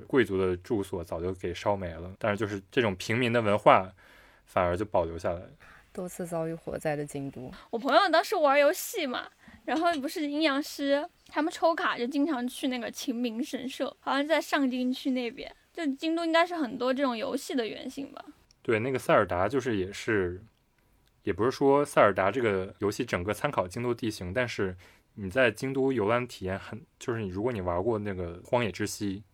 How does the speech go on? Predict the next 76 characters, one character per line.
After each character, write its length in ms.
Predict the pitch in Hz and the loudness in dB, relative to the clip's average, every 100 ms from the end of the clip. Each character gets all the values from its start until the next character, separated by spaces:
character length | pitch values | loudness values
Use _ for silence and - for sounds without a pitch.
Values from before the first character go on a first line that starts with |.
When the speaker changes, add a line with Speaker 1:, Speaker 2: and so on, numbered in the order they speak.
| _ | _
Speaker 1:
你 80 | 101 | -4
会 80 | |
发 160 | 107 123 | 2 2
现 100 | 120 | 2
就 80 | 113 | -4
是 240 | - 92 90 _ - _ _ | -4 -6 -8 _ -20 _ _
它 180 | - 131 | 0 2
在 180 | 131 127 | 4 4
很 200 | - 90 | 2 -2
多 160 | 107 127 | 0 2
的 200 | 123 107 | 2 2
尺 280 | - - | -2 -4
度 180 | 92 110 | -2 -2
上 180 | 107 110 | -2 -2
是 80 | 98 | -2
跟 160 | 107 | -6
京 200 | 110 117 | -6 -6
都 120 | 113 117 | -4 -4
是 140 | 104 | -6
非 80 | - | -4
常 180 | 120 110 | -4 -2
相 220 | 110 110 | -6 -6
似 160 | - | -6
的， 100 | 92 | -6
因 140 | 95 127 | -4 0
为 180 | 110 113 - - | 0 -2 -12 -18
开 140 | - | -8
发 160 | 120 120 | -4 -2
塞 100 | 120 | 0
尔 80 | 95 | 2
达 140 | 90 | 0
这 100 | 98 | 0
个 120 | 107 | -2
人， 280 | 90 87 87 92 _ _ | -2 -2 -6 -12 _ _
他 100 | - | -10
们 140 | 110 104 | -8 -4
当 160 | 113 | -4
时 80 | 110 | -2
在 100 | 107 | -2
发 140 | 104 | 0
布 100 | 117 | 0
会 140 | 113 117 | 2 0
的 80 | 92 | 0
时 80 | |
候 80 | 92 | -4
就 100 | 92 | -4
说， 380 | 87 101 90 92 - | -4 -2 -2 -2 -4
他 160 | - | 0
们 300 | 120 107 98 | 2 2 0
就 120 | 95 117 | -2 0
是 120 | 104 - | 0 0
把 200 | 95 90 - _ _ | -2 -2 -6 _ _
京 180 | - 131 | -8 -4
都 100 | 127 | 0
的 160 | 113 | 0
这 100 | 95 | 0
种 200 | 110 92 | -4 -6
尺 260 | - - 92 | -6 -2 0
度 180 | 90 120 | 2 2
感 240 | 101 87 | 2 0
一 80 | 107 | -6
比 160 | 123 95 | -6 -4
一 120 | 107 | -2
的 80 | 98 | -2
复 180 | - | -2
制 80 | 113 | 0
到 140 | 98 90 | 2 2
塞 100 | 101 | -2
尔 80 | |
达 160 | 85 85 | -2 -6
里 80 | 90 | -8
边。 260 | 95 90 95 _ _ _ | -12 -14 -18 _ _ _
在 140 | - 123 | -2 2
塞 100 | 147 | 6
尔 40 | 110 | 6
达 240 | 101 110 | 6 4